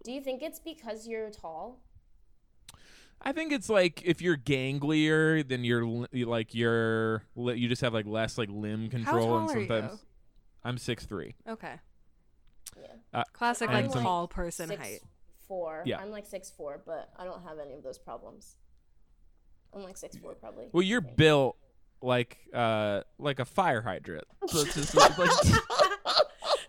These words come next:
Speaker 2: <laughs> despite your height.
Speaker 1: Uh-huh.
Speaker 2: <laughs> Just, like,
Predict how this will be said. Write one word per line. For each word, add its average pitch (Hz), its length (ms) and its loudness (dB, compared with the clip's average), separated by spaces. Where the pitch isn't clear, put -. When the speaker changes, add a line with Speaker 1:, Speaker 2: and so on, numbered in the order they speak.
Speaker 2:
<laughs> - 720 -12
despite 185 580 4
your 156 200 0
height. 147 520 0
Speaker 1:
Uh-huh. 240 640 -2
Speaker 2:
<laughs> - 40 -20
Just, 151 440 6
like, 151 380 -6